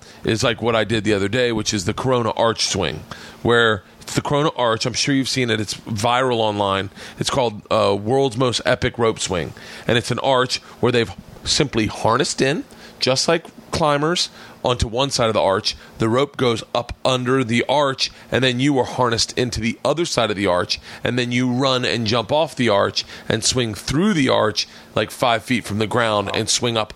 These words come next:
over the arch and then back down. So, and when, when I did that, I went, "Okay, this isn't," I didn't sign any fucking waivers.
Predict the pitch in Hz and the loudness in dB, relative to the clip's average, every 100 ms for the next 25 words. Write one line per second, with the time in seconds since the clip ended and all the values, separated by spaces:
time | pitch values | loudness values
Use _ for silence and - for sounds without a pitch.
0 | - 214 233 190 160 143 139 - - - | 0 0 0 0 2 2 0 -6 -12 -6
1 | 123 135 123 110 107 - 101 78 - - | -2 0 0 -2 -2 -2 -2 -2 -8 -16
2 | - - 165 - - 139 139 135 131 120 | -10 -2 -2 0 0 2 0 0 2 2
3 | 117 104 233 165 113 107 - - 127 120 | 0 0 -2 2 2 2 0 0 2 2
4 | 107 - - - - - - 160 139 117 | 2 -2 -18 -20 -20 -4 -2 0 2 4
5 | 110 101 - - - - - - 113 113 | 4 0 -6 -20 -20 -20 -20 -10 -4 0
6 | 160 - 139 110 101 - - - - 151 | 2 2 0 0 -2 -4 -14 -8 -2 -2
7 | 127 101 - 104 90 87 90 - 71 107 | -2 -2 -2 0 -2 -2 -4 -2 -2 2
8 | 110 87 85 - | 2 2 0 -2